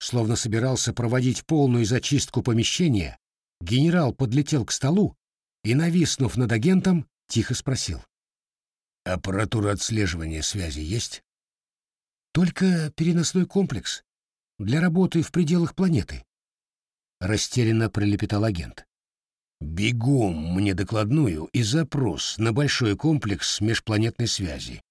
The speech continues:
Галопом!" рявкнул Волков так, что несчастного мужика просто снесло с кресла. Уже через десять минут нужный документ был подписан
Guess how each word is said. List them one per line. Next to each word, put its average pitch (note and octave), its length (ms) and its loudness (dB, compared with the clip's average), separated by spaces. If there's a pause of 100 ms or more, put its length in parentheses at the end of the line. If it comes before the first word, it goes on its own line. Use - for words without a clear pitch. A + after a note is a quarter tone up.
(220)
Галопом!" C3 1000 4 (720)
рявкнул A2 720 2
Волков G#2 460 -2
так, - 320 -2 (400)
что - 160 0
несчастного A#2 640 0
мужика A#2 460 0
просто B2+ 400 -2
снесло B2+ 580 0
с - 80 -8
кресла. - 460 -4 (680)
Уже A#2+ 320 2
через C#3 320 2
десять D#3 360 0
минут A#2+ 480 2
нужный C3+ 420 4
документ B2+ 640 2
был C3 260 2
подписан F3+ 760 2